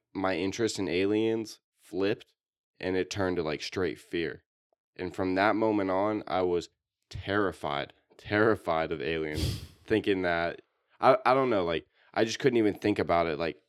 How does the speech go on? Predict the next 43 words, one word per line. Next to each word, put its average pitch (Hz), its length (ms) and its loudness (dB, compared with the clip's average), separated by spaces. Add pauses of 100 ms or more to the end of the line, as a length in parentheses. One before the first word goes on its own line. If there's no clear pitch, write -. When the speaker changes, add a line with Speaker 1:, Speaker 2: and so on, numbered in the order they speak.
Speaker 1:
at 101 200 2
night, 104 340 0 (420)
I 95 100 0
had 101 200 2
to 101 60 0
sleep 101 320 -2
with 92 260 0 (120)
my 87 200 -2
curtains 117 460 0
closed. 101 680 0
Like, 85 240 -6
I 107 120 2
couldn't 135 220 0
even 107 240 2
look 101 180 -2
out 90 300 0
at 90 120 -4
the 90 160 -6
Speaker 2:
Well, - 160 2
it - 0 -
Speaker 1:
nothing. 113 60 6
Speaker 2:
doesn't, 110 320 4
it 101 100 -2
doesn't 98 300 0
really 90 240 -4
matter. 90 340 -6
If 90 160 -8
they 98 160 0
want 92 300 -4
you, 87 80 -6
they're 90 160 -8
gonna 87 220 -8
get 85 300 -10
you. 87 80 -10
Speaker 1:
They're 120 160 4
gonna 101 200 2
get 82 160 0
me 78 120 -4
Speaker 2:
Dude, 135 160 10
I - 60 12
Speaker 1:
regardless. 113 240 4
Speaker 2:
mean, 113 200 4
like, 98 240 -2